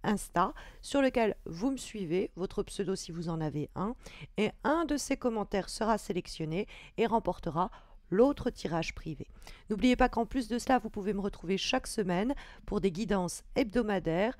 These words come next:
sur Facebook et sur Insta. Raison de plus pour m'y retrouver, vous avez les liens de mes pages dans le descriptif de cette vidéo. Mais on va se recentrer à présent autour des énergies de ce mois d'octobre, mes chers Gémeaux,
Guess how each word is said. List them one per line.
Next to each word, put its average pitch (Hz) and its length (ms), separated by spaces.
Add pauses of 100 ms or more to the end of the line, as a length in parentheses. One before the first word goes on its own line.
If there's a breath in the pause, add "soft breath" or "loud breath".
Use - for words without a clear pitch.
(220 loud breath)
sur 302 200
Facebook 214 580 (300 soft breath)
et 269 120
sur 262 220
Insta. 196 440 (300 loud breath)
Raison 208 240
de 214 60
plus 233 180
pour 208 220
m'y 185 120
retrouver, 180 400
vous 202 200
avez 185 180
les 180 120
liens 185 240 (300 loud breath)
de 180 100
mes 208 140
pages 185 280
dans 185 100
le 165 60
descriptif - 520
de 196 80
cette 185 240
vidéo. 156 340 (340 loud breath)
Mais 208 80
on 233 80
va 247 120
se - 100
recentrer 233 460
à 202 80
présent 190 300
autour 185 240
des 165 180
énergies 170 360
de - 40
ce - 120
mois 156 140
d'octobre, 196 560
mes 180 140
chers 156 300
Gémeaux, 208 420